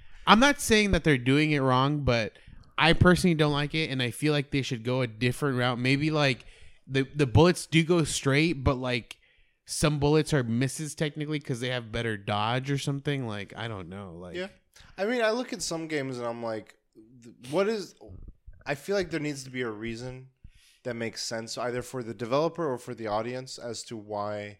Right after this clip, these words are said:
Speaker 2: we're getting another one for whatever reason. For instance, I think the Demon Slayer one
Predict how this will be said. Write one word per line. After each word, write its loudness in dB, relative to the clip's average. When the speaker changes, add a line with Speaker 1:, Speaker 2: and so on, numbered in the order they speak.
Speaker 2:
we're -8
getting -6
another -8
one -12
for -16
whatever -8
reason. -12
For -8
instance, -6
I -8
think -8
the -6
Demon -2
Slayer -2
one -8